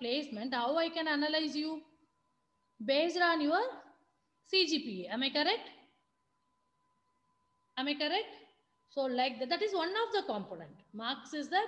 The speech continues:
basic and one of the components to enter for the placement. Once you have got the interview, you have to do some writing test. Then you have to do some coding.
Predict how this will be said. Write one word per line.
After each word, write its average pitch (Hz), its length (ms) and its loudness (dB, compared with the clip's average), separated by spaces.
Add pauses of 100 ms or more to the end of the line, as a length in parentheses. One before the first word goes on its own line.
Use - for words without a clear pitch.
basic 277 460 0 (180)
and 277 240 0
one 269 240 -2
of 330 160 -4
the 330 160 -2
components 226 760 -6 (320)
to 370 180 0
enter 339 520 2
for 262 200 0
the 349 180 -4
placement. 170 520 -12 (720)
Once 302 300 0
you 381 100 2
have 359 160 4
got 285 240 2
the 311 80 2
interview, 254 800 -2 (200)
you 247 160 -4
have 220 300 -6
to 269 140 -6
do 269 260 -8
some 269 260 -4
writing 262 540 0
test. 240 360 -2 (500)
Then 254 180 0
you 254 160 0
have 247 280 -2
to 277 60 -4
do 254 200 -6
some 262 240 0
coding. 269 420 2